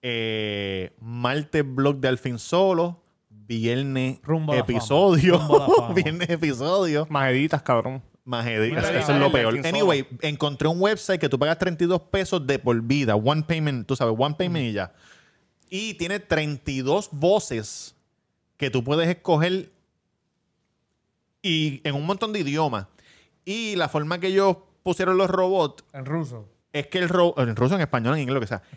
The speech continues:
Speaker 2: <laughs>
Speaker 1: El robot acentúa como si supiera. Tú sabes, tú le escribes la oración y tú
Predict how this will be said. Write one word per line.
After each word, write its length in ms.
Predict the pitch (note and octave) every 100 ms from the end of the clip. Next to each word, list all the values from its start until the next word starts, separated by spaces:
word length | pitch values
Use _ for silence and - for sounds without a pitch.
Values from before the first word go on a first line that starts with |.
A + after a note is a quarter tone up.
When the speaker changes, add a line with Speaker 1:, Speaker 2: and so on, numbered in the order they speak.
| -
Speaker 2:
<laughs> 240 | D#3 -
Speaker 1:
El 240 | D#3 D3+ D3
robot 600 | D3+ C#3 D3+ G3 - - _ _ _ _ _
acentúa 1040 | C3+ C3 D3+ B2 G#2+ D3 F3 F3 B2+ B2 _ _ _
como 320 | - C3+ B2 A#2
si 180 | B2+
supiera. 720 | G#2+ B2+ G#2 A2+ B2+ C#3+ G#2+ F#2+
Tú 120 | C3+
sabes, 180 | C3 A#2
tú 80 |
le 60 | B2+
escribes 260 | - F3 E3+
la 80 |
oración 580 | F3 E3 - G3 E3 D#3 - _ _ _ _ _ -
y 920 | C#3 B2+ B2 A#2 A2+ G#2+ G2+ G2 F#2 _
tú 160 | -